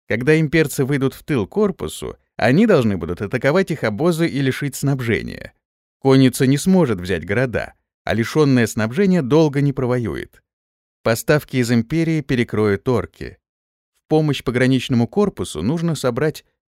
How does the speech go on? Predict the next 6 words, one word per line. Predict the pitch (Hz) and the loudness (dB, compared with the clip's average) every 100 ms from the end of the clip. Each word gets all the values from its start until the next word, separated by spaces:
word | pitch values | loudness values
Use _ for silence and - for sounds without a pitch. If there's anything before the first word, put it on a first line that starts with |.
| _ | _
пять-семь | 127 156 - - 131 135 | 0 2 0 -2 0 0
тысяч | - 120 - 110 - | -2 -4 -4 -6 -4
наемников. | 120 123 87 76 - - - _ _ _ _ _ _ _ _ | -2 0 -2 -4 -14 -20 -20 _ _ _ _ _ _ _ _
Если | 82 110 113 113 | -4 -4 -2 -4
будут | 95 110 87 87 | -2 -2 -4 -4
деньги, | 180 202 110 64 | 0 0 0 -6